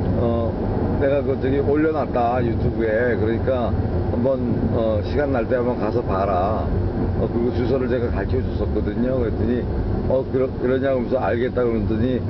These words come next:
봤대요. 근데 보고 나서 <laughs> 저기 그 다른 것도, 어, 심심한 김에 뭐 이것저것 뭐 봤다고 그러더라고요. 동영상을요. 제가 올린 거를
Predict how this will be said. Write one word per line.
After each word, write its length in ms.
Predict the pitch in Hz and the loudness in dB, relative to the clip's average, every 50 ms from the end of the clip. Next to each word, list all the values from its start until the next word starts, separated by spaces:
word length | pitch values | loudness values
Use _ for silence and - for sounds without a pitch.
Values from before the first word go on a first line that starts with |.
| - - - - - - 95 95 98 - | -4 -2 -2 -2 0 0 0 0 0 0
봤대요. 880 | - 98 113 117 - - 135 127 117 113 113 120 123 113 101 90 78 73 - | 0 -2 -2 -2 -2 0 0 2 2 2 2 2 2 2 0 0 -2 -2 -2
근데 220 | 113 123 117 143 | -2 0 0 0
보고 360 | 147 - 123 147 143 143 165 135 | 0 0 0 0 2 2 0 2
나서 400 | - 185 85 - - 180 185 - | 2 0 0 0 0 0 0 0
<laughs> 1400 | 156 165 - - - - - - - - - - 156 156 147 117 - - - - - - - 95 92 - - 92 | 0 -2 -4 -2 -4 -4 -2 -2 -2 -4 -2 -2 -2 0 0 0 -2 -2 -2 -2 -2 -2 0 0 0 2 2 2
저기 260 | 101 127 135 127 131 113 | 2 2 2 0 0 0
그 340 | 120 139 135 131 131 123 - - 95 95 | 0 2 2 2 2 0 0 -2 -2 -2
다른 300 | 107 120 139 160 160 147 | 0 0 0 0 0 0
것도, 480 | 160 156 - 156 165 165 156 147 131 117 98 | 0 -2 0 0 0 2 2 0 0 0 -2
어, 800 | - 135 139 143 139 127 120 107 - - - - - - - - - | -2 0 0 0 0 0 0 -2 -2 -2 0 0 0 0 0 0 0
심심한 680 | - 165 170 156 147 165 160 147 143 139 - 160 147 127 | 0 0 0 0 0 0 0 0 0 -2 -2 -2 -2 0
김에 240 | 123 147 151 156 151 | 0 0 2 2 0
뭐 180 | 147 143 143 | 2 2 0
이것저것 560 | 143 139 131 127 139 139 - 151 - 139 147 135 135 - - | 2 2 2 2 2 2 0 0 0 0 -2 -2 -4 -4 -2
뭐 140 | 139 139 131 | 0 0 0
봤다고 380 | - - 113 - 135 135 139 143 | 0 -2 -2 0 0 0 2 2
그러더라고요. 600 | 131 120 110 117 117 113 104 104 117 123 120 98 | 0 0 0 0 0 0 2 2 2 0 0 0
동영상을요. 800 | 104 104 107 104 101 95 104 101 98 98 98 95 92 98 107 95 | -2 -2 0 0 0 0 0 0 0 0 0 0 0 0 0 0
제가 200 | 104 101 90 101 | 0 0 2 2
올린 340 | 101 95 92 90 87 87 87 | 0 2 2 0 0 0 0
거를 300 | 85 85 87 95 101 | 0 0 0 0 0